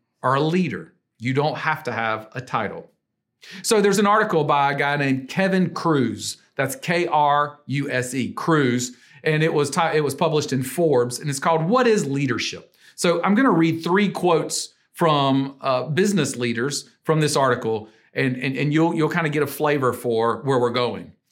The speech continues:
"The only definition of a leader is someone who has followers." That's by Peter Drucker. Again, the only definition of a leader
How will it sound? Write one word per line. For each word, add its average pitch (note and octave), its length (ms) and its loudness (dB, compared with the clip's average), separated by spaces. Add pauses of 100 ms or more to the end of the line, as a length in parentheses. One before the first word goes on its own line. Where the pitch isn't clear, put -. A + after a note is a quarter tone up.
(520)
"The F#3+ 340 0
only C4 440 4
definition G3+ 760 2
of F3 120 0
a F#3+ 40 2
leader C#3+ 540 2
is C3+ 340 -2
someone F3+ 440 2
who D3 300 0
has C#3 420 0
followers." G2+ 880 -2 (480)
That's D3 160 -6
by D3+ 180 0
Peter D3 340 -2
Drucker. G#2+ 460 -4 (280)
Again, C#3 200 0
the C#3 140 2
only A#3 200 4
definition E3 460 0
of A#2+ 80 -2
a B2+ 40 0
leader C3 360 2